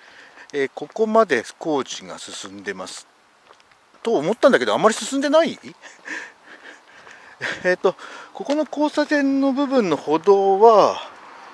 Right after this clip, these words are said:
まあ、砂利が敷かれて、あとは舗装するだけ。あ、やっぱりでも、少し <laughs> できてますね。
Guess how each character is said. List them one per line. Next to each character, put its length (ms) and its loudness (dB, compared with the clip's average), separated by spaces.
ま 180 4
あ、 100 0
砂 180 2
利 100 -6
が 160 -2
敷 180 -10
か 140 2
れ 100 0
て、 300 6
あ 100 0
と 240 0
は 140 2
舗 160 -6
装 180 -2
す 140 -8
る 80 -6
だ 100 2
け。 160 -6
あ、 180 -4
や 100 0
っ 20 -8
ぱ 140 -2
り 60 -6
で 60 2
も、 240 2
少 240 -6
し 240 -6
<laughs> 340 -18
で 140 2
き 80 -10
て 100 0
ま 120 0
す 80 -16
ね。 260 -6